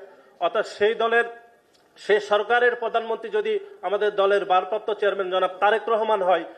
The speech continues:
সেই সরকারের পরিকল্পনাগুলো আপনারা জানিয়ে দিবেন। সুতরাং আমরা গতকালে একটি বিষয় বলেছি যে অনেকে হয়তো মনে করছেন যে আমাদের দলের পক্ষ থেকে হয়তো এরকম ফ্যামিলি কার্ড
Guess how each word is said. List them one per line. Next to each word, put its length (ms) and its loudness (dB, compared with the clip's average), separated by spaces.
সেই 300 0
সরকারের 500 0
পরিকল্পনাগুলো 840 0
আপনারা 300 2
জানিয়ে 300 2
দিবেন। 240 -4
সুতরাং 340 4
আমরা 200 2
গতকালে 480 2
একটি 180 -6
বিষয় 260 -2
বলেছি 420 0
যে 240 4
অনেকে 280 2
হয়তো 260 2
মনে 220 0
করছেন 340 -2
যে 80 2
আমাদের 400 2
দলের 320 4
পক্ষ 300 -2
থেকে 240 -2
হয়তো 300 0
এরকম 340 0
ফ্যামিলি 380 4
কার্ড 340 2